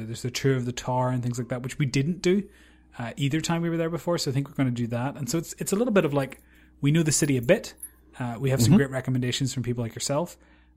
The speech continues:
Speaker 1: Um, and also we just love the atmosphere. So it's like, let's just go for a wander, have a pint and have dinner somewhere. Um, and
Speaker 2: Yeah.
Speaker 1: maybe do something we know tomorrow. There's no big ambitions or goals. It's more like,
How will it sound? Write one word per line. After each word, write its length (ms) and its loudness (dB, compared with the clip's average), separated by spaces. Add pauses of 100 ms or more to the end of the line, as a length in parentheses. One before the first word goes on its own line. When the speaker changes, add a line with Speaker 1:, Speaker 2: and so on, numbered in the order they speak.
(100)
Speaker 1:
Um, 280 -4 (100)
and 100 2
also 260 0
we 140 0
just 320 -4
love 380 -4
the 280 -4
atmosphere. 540 -4
So 160 -6
it's 140 -8
like, 280 -8
let's 220 -6
just 240 -8
go 120 -8
for 120 -12
a 60 -8
wander, 480 -8
have 180 -10
a 60 -8
pint 320 -8
and 80 -10
have 160 -8
dinner 180 -4
somewhere. 460 -4 (420)
Um, 120 -10
and 100 -4
Speaker 2:
Yeah. 340 2
Speaker 1:
maybe 160 2
do 80 -2
something 260 -4
we 100 0
know 120 -4
tomorrow. 460 -4
There's 240 -2
no 320 2 (560)
big 320 -4
ambitions 520 0
or 80 2
goals. 300 2
It's 180 -4
more 200 2
like, 240 -2